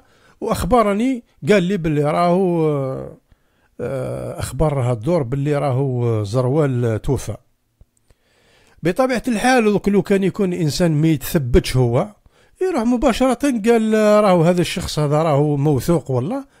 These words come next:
ينشر الخبر. لكن بحكم هو أننا مسلمين ولازم الإنسان هو أنه يتثبت،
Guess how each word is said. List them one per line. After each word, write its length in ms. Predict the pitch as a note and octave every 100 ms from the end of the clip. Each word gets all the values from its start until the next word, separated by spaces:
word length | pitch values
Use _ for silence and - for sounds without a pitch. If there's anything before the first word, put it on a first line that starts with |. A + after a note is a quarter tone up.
| -
ينشر 300 | G#3 F3 D3+
الخبر. 380 | A#2 - A2+ A2 _ _ _ _ _ _ _ - -
لكن 540 | C#3 G3 - F#3 D#3+ - _ - _
بحكم 520 | A#2+ D3+ G3 - F3
هو 220 | D#3 D#3+ D#3+
أننا 420 | F3+ D#3 D3 C#3+
مسلمين 640 | C#3 B2+ C#3 C3+ D3+ D#3
ولازم 360 | B2+ A#2+ D3 C3+
الإنسان 480 | C#3 - A#2 - B2+
هو 220 | B2 B2
أنه 400 | C3+ C3+ B2+ A2+
يتثبت، 800 | G#2+ - F3+ B2+ G#2 D3 -